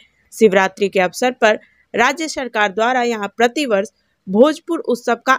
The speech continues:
आयोजन भी किया जाता है। उम्मीद करते हैं आपको ये सारी जानकारी अच्छी लगी होगी। ऐसी ही जानकारियों से जुड़े रहने के लिए हमारे इस चैनल को सब्सक्राइब कर लें और अगर आपको वीडियो अच्छी लगे है तो ज़्यादा से ज़्यादा शेयर करें और कमेंट बॉक्स में हर हर महादेव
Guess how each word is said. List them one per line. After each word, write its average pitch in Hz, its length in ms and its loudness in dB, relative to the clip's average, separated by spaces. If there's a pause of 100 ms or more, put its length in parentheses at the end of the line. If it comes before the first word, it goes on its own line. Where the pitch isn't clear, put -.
आयोजन 220 460 4
भी 170 120 -8
किया 165 220 -2
जाता 165 300 -2
है। 190 180 4 (360)
उम्मीद 302 280 -4
करते 330 240 0
हैं 311 60 2
आपको 285 220 -2
ये 202 120 2
सारी 180 260 -6
जानकारी 180 460 -2
अच्छी 294 320 -2
लगी 254 240 -2
होगी। 233 240 0 (100)
ऐसी 185 240 -2
ही 285 120 0
जानकारियों 185 500 -2
से 180 160 -8
जुड़े 247 340 -2
रहने 240 260 -2
के 202 100 -4
लिए 190 120 0
हमारे 180 260 -4
इस 175 120 -10
चैनल 170 220 -4
को 170 160 -4
सब्सक्राइब - 1120 -4
कर 269 120 2
लें 254 140 -2 (400)
और 214 160 6
अगर 190 220 4
आपको 185 220 -2
वीडियो 180 240 4
अच्छी 180 240 2
लगे 277 220 2
है 262 80 0
तो 254 140 -4
ज़्यादा 185 180 -4
से - 80 -12
ज़्यादा 180 280 -4
शेयर 254 280 2
करें 254 240 2 (640)
और 240 300 4
कमेंट 233 280 2
बॉक्स 202 240 0
में 247 160 0
हर 254 240 2
हर 247 140 2
महादेव 190 420 2